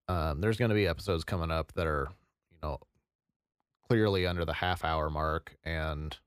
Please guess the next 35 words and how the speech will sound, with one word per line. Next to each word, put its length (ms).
um, 420
hopefully 380
you 160
guys 400
enjoy 380
that. 340
I 120
hope 260
that 160
once 240
in 80
a 40
while, 380
and 80
I 80
decide 420
to 60
discuss 500
an 80
entire 360
big 280
album, 500
that 200
if 240
it 80
takes 320
an 100
hour, 300
that 200
you'd 180
be 140
okay 200
with 140
that 180
too. 240